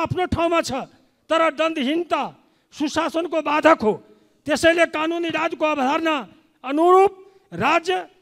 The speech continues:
राजनीतिक दल, संस्था र व्यक्ति चल्नुपर्छ। एकातिर सुशासनको कुरा गर्ने, अर्कोतिर निष्पक्ष छानबिन गर्न संसदीय समिति पनि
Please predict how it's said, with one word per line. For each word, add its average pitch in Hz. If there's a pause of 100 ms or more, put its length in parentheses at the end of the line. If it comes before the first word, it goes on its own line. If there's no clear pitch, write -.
(140)
राजनीतिक 311
दल, 349 (320)
संस्था 330
र 339
व्यक्ति 320
चल्नुपर्छ। 285 (520)
एकातिर 320
सुशासनको 311
कुरा 330
गर्ने, 339 (500)
अर्कोतिर 339
निष्पक्ष 320
छानबिन 320
गर्न 294 (360)
संसदीय 311
समिति 330
पनि 370